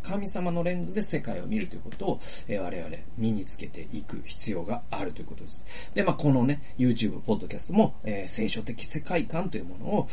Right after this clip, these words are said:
えー、聞いてる人と、人がですね、えー、日々聞いていくことで、いつの間にか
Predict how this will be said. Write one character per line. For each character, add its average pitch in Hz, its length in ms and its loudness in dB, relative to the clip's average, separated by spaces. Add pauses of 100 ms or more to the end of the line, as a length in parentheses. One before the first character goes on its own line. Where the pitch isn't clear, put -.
(220)
え 85 640 -2
ー、 - 40 -2
聞 117 120 0
い - 20 -2
て 95 120 -2
る 87 80 -2
人 - 200 -2
と、 - 100 -2 (140)
人 - 260 -2
が - 100 -2
で - 60 -2
す - 160 0
ね、 147 180 0 (180)
え 104 120 -2
ー、 90 40 -2
日 - 140 0
々 - 160 -2
聞 139 200 2
い - 40 0
て 143 100 0
い 143 80 0
く 143 40 -2
こ - 120 -2
と 240 120 -4
で、 254 180 0 (160)
い - 80 -2
つ - 160 -2
の 240 80 6
間 233 120 6
に 208 100 2
か - 100 -4